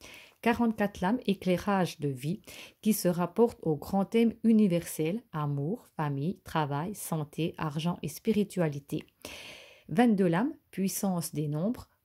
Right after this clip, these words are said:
porteuse de messages symboliques riches grâce à la puissance des chiffres et des nombres. Onze lames, signes du destin, dédiées aux signes que nous délivre l'univers et que nous ne percevons pas toujours.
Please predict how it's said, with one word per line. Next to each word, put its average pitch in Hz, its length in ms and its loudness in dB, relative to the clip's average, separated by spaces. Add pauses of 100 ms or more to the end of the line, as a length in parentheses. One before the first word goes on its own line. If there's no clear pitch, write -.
porteuse 196 500 0
de 160 80 0
messages 160 440 0
symboliques 160 600 0
riches 254 420 0
grâce 202 320 -2
à 165 80 2
la 147 140 -2
puissance 214 480 0
des 147 160 -2
chiffres 247 400 -4
et 170 120 0
des 143 120 -2
nombres. 156 460 0 (420)
Onze 226 280 6
lames, 170 260 4
signes 202 400 2
du 143 100 -4
destin, 160 580 -4
dédiées 185 460 2
aux 160 100 2
signes 240 460 0 (160)
que - 80 2
nous 151 220 2
délivre 202 480 2
l'univers 151 580 0 (320)
et 180 140 2
que 190 100 2
nous 196 140 4
ne 151 40 2
percevons 147 540 -4
pas - 160 0
toujours. - 520 -4